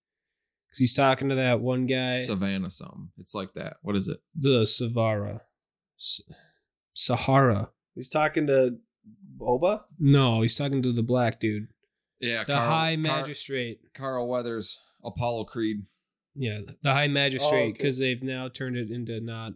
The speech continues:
Speaker 1: a pirate town or whatever.
Speaker 2: Yeah. So, and he's, like, the,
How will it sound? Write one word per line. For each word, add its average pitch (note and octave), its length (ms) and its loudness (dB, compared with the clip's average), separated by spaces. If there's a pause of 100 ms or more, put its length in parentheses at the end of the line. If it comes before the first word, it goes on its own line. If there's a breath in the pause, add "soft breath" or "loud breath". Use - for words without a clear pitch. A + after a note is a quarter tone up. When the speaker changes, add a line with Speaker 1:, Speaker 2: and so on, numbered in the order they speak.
Speaker 1:
a B2 100 -16
pirate A2 400 -10
town G#2+ 220 -10
or G#2 60 -12
whatever. G#2 400 -16
Speaker 2:
Yeah. G#2+ 240 0 (680)
So, - 160 2
and A#2 100 0
he's, B2 240 6
like, A2 260 -2
the, F#2+ 380 -2